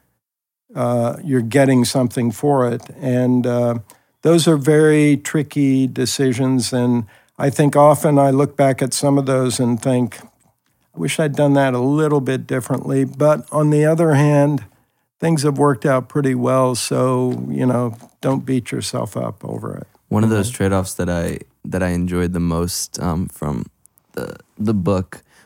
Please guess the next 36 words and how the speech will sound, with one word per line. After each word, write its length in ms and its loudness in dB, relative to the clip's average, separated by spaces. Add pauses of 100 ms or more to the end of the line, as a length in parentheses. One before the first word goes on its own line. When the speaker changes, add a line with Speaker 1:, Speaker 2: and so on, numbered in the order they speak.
Speaker 2:
was 200 -2
when 180 0
you 60 2
talk 340 -2
about, 420 -2 (200)
um, 340 -4 (120)
as 160 -2
you 80 0
mentioned, 560 -2 (400)
your 360 -2
first 360 -2
interaction 540 -2
with 120 -4
Milton 480 -2
and 120 -2
how 80 2
you 140 0
even 400 -4
got 320 -2
to 60 -8
get 260 -4
there, 320 -6 (420)
um, 380 -2 (300)
Speaker 1:
<laughs> 300 -2
Speaker 2:
and 320 2
how 200 4
you, 500 2 (600)
uh, 300 -6 (540)
basically 560 2
were 160 2
kind 220 -2
of 120 -6
pestering 580 0
his 280 0
secretary 640 0
for, 520 -4